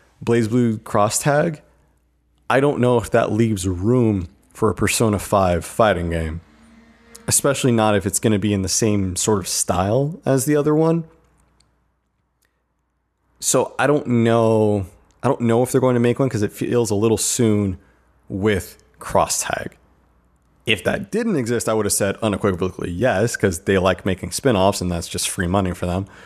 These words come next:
But now I'm not so sure. But, you know, if it comes out, I'll give it a shot. I hate Cross Tag, so, you know, we'll see. <laughs> Also from last week, Spirit Fury Fire says, "I know this is a few episode,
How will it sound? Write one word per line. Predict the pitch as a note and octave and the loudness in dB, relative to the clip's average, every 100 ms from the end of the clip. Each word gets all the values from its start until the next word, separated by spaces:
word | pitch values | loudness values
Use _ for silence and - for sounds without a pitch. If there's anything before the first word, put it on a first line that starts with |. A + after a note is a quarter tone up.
| - - _ _ - | -20 -20 _ _ -4
But | F#2+ F2 - | 2 2 2
now | A2 D3+ D#3 | 2 2 2
I'm | |
not | B2+ - | 2 0
so | E2+ | -6
sure. | - - _ _ _ _ _ _ _ _ _ _ _ | -6 -10 _ _ _ _ _ _ _ _ _ _ _
But, | - - - | -2 -2 -4
you | E3 E3+ | 0 2
know, | D3+ D3+ | 4 4
if | D#3+ | 2
it | |
comes | F3 E3+ | 2 2
out, | A#2 B2 | 2 2
I'll | G2 | 2
give | G#2+ | 0
it | F#2 | 0
a | - | 0
shot. | F#2+ F#2 E2+ - - _ | 2 2 0 -2 -12 _
I | - | -4
hate | F2 A#2+ F#3 - _ | 0 0 -2 -12 _
Cross | - G2 G#2+ - | 0 2 2 2
Tag, | F2+ F2+ G2 | 0 0 -2
so, | - F#2 F#2 G2 - _ _ _ _ _ - | 0 0 0 -6 -10 _ _ _ _ _ -6
you | G3+ | -4
know, | F#3 | -2
we'll | G#2 | -2
see. | - A2 E2+ - - | 0 0 -2 -10 -8
<laughs> | - - - - - - _ _ _ _ _ _ | -6 -6 -10 -14 -20 -20 _ _ _ _ _ _
Also | A2 G2+ A2 | 0 2 2
from | A#2 G#2 | 2 2
last | A#2 C3 | 2 2
week, | D#3+ - | -2 -2
Spirit | - C#3+ A2+ - | 0 0 0 -2
Fury | B2 G#2+ | 2 2
Fire | G2+ A#2 A2 G#2+ | 2 2 2 2
says, | - E3+ F3+ B3 - - _ - _ _ _ _ _ _ _ _ - | 2 0 0 -4 -8 -16 _ -20 _ _ _ _ _ _ _ _ -2
"I | |
know | A#3 G#3 | 2 4
this | |
is | B2 | 4
a | A2+ | 2
few | D3+ C3+ | 2 2
episode, | A#2 G#2+ F2+ F2+ | 2 0 -2 -2